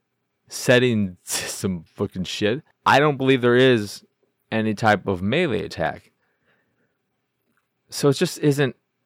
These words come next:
fun or satisfying to play. It's frustrating.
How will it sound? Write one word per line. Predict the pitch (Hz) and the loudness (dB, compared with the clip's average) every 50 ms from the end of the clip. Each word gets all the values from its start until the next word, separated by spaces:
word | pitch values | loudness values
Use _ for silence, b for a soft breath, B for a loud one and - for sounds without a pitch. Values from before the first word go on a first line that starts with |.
| _ _ | _ _
fun | - - - - 135 127 123 | -20 -14 -4 0 0 2 2
or | 120 104 | 2 0
satisfying | - 120 113 113 113 101 - 113 107 107 104 104 101 98 | 2 2 4 4 2 2 0 0 0 2 2 0 -2 -4
to | - - | -8 -14
play. | - - - - 107 107 104 104 104 101 | -20 -16 -8 -2 2 4 4 4 4 2
It's | 101 - - | 0 -4 -8
frustrating. | - - - 110 104 98 - - 110 104 101 101 98 104 101 98 98 | -8 -2 2 2 2 0 -2 -2 0 0 2 2 0 -2 -2 -4 -6